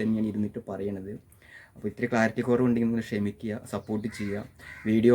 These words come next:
നിങ്ങൾ കാണുന്ന എൻ്റെ സ്നേഹിതകളാണെങ്കിൽ, ആ, ആ,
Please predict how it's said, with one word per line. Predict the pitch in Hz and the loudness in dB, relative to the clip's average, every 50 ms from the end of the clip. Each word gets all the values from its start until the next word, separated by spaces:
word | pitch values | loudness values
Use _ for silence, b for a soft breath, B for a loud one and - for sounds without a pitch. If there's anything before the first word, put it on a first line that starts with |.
| 123 123 | 8 8
നിങ്ങൾ | 120 113 113 117 - - | 6 4 4 2 2 2
കാണുന്ന | 110 107 107 110 113 113 113 | 0 2 2 2 2 2 2
എൻ്റെ | 113 113 110 - | 0 0 0 -2
സ്നേഹിതകളാണെങ്കിൽ, | - 117 110 107 107 113 117 117 113 113 113 107 110 110 107 107 110 113 - B B B B B B - - | -2 0 2 2 4 4 4 4 4 2 2 2 2 2 0 0 -2 -2 -4 B B B B B B -4 0
ആ, | 107 107 107 104 110 - - - - - - - - - | 2 2 2 0 -2 -6 -10 -16 -18 -18 -16 -8 -2 0
ആ, | 107 | 2